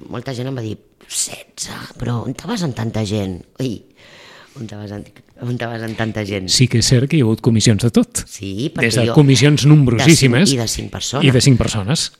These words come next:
Speaker 1: De les comissions que jo vinc, han sigut comissions molt nombroses, perquè les comissions antigues eren
Speaker 2: Ahà.
Speaker 1: molt nombroses,
Speaker 2: Molt
Speaker 1: tu ho
Speaker 2: nombroses,
Speaker 1: saps.
Speaker 2: oh, i tant, les comissions d'Isidre Penyella eren
Speaker 1: Bueno,
Speaker 2: comissions,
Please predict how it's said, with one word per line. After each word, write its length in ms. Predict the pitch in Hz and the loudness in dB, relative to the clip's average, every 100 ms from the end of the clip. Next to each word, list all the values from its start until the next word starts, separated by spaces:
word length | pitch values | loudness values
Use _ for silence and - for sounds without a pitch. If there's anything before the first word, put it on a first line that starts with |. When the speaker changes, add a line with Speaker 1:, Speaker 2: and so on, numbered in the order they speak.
| - | -14
Speaker 1:
De 120 | 90 | -8
les 140 | 95 - | -8 -6
comissions 480 | 98 98 92 104 - | -4 -4 -2 -4 -4
que 140 | 107 | -6
jo 400 | 110 107 110 107 110 | -4 -4 -4 -6 -6
vinc, 360 | 127 180 254 - _ 147 | -4 -4 -8 -18 _ -10
han 80 | |
sigut 220 | 151 165 - | -6 -6 -4
comissions 400 | 143 123 123 107 | -4 -2 -4 -4
molt 220 | 113 110 | -4 -2
nombroses, 480 | 104 95 139 185 123 - | -2 -2 -2 -2 -6 -8
perquè 220 | 104 110 | -12 -10
les 160 | 107 - - | -10 -10 -10
comissions 540 | 110 98 110 107 - - - - | -8 -6 -4 -6 -8 -20 -14 -12
antigues 380 | 107 117 135 131 | -8 -6 -2 0
eren 220 | 151 190 - 107 | 0 -2 -6 -6
Speaker 2:
Ahà. 380 | 104 110 123 113 | -4 -2 -2 0
Speaker 1:
molt 400 | 110 104 104 117 | 2 4 4 4
nombroses, 480 | 160 135 131 165 123 | 2 0 -4 -2 -2
Speaker 2:
Molt 100 | 101 | -2
Speaker 1:
tu 60 | 107 | -2
ho 20 | |
Speaker 2:
nombroses, 460 | 107 110 160 - | 0 2 4 2
Speaker 1:
saps. 60 | - | 0
Speaker 2:
oh, 40 | 104 | -6
i 60 | |
tant, 220 | 110 113 156 | -2 0 0
les 140 | - | 0
comissions 320 | 131 110 107 | 0 0 0
d'Isidre 320 | 123 104 117 110 | 0 0 0 0
Penyella 380 | 120 113 113 175 - - - - | 0 0 0 -2 -4 0 2 2
eren 160 | 117 | 2
Speaker 1:
Bueno, 220 | 117 120 139 | 2 2 6
Speaker 2:
comissions, 460 | 147 135 139 165 | 6 8 6 4